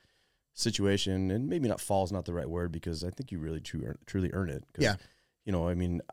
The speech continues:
Speaker 1: I'm fortunate to be where I am now at almost fifty years old.
Speaker 2: Yeah.
Speaker 1: And I, but it's, it's not by accident 'cause I,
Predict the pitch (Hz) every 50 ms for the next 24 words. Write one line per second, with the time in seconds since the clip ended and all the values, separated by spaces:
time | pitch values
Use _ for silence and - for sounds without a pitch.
0 | - - - - - 147 165 156 127 - - - 139 131 127 - 123 113 101 -
1 | - 98 95 95 90 87 90 87 85 82 73 80 82 87 95 101 131 131 95 80
2 | 85 92 90 87 85 - - - 107 101 - - 85 82 82 80 80 73 71 80
3 | 87 117 151 170 202 170 131 107 98 90 - _ _ - 87 87 85 85 85 85
4 | 87 85 82 85 85 78 - 50 50 - 57 67 92 101 98 101 - - - -
5 | - 90 87 - - - - - 107 - - - 113 120 107 101 - - - 135
6 | - - - - 87 85 80